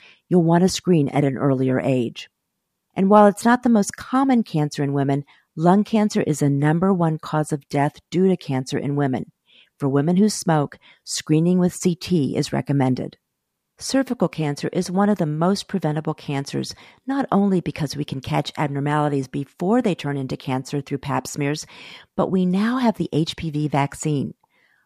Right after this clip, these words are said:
Avoiding smoking and practicing safe sex can also help prevent cervical cancer. While there is still no effective way to screen for ovarian cancer, if you have a family history of breast cancer or ovarian cancer,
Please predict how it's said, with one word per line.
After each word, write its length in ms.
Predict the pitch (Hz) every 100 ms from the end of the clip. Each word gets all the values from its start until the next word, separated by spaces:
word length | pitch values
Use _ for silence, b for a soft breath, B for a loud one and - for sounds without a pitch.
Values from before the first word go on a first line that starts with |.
| -
Avoiding 460 | 143 143 156 196
smoking 500 | 208 - 156 156 165 -
and 100 | 135
practicing 540 | - 147 - 190 202
safe 260 | 196 175 165
sex 380 | - 135 139 -
can 140 | 165 -
also 300 | 170 180 170
help 260 | 143 139 -
prevent 420 | 156 147 160 -
cervical 400 | - 127 131 -
cancer. 540 | - 151 143 - - _ _ _ _ _ _ _ _
While 160 | - 220
there 140 | 220
is 80 | 214
still 260 | - - 285
no 160 | 277
effective 540 | 208 - 190 180 180 160
way 160 | 147
to 80 | 139
screen 480 | 143 - - 190 175
for 200 | - -
ovarian 540 | 147 147 196 233 170
cancer, 480 | 139 143 135 - 151 - B B B
if 100 | -
you 80 | 202
have 200 | 202 254
a 60 | 277
family 480 | - 190 175 175 185
history 360 | 170 160 151
of 140 | 143 -
breast 300 | 143 165 -
cancer 340 | 196 190 185 -
or 340 | 170 196 -
ovarian 440 | 175 151 143 147 135
cancer, 500 | - 139 - 147